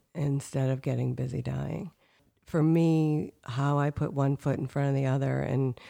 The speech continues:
got in the shower and had a spray tan and, or had a blowout and got in an Uber, those were movements forward,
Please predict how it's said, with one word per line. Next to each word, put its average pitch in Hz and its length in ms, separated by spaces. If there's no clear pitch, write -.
got 135 180
in 170 60
the 156 60
shower 127 480
and 127 560
had 143 220
a 151 40
spray 147 280
tan 135 560
and, 117 320
or 127 80
had 143 200
a 165 40
blowout 135 760
and 113 260
got 131 240
in 160 120
an 151 160
Uber, 131 520
those 175 400
were 190 200
movements 147 720
forward, 160 720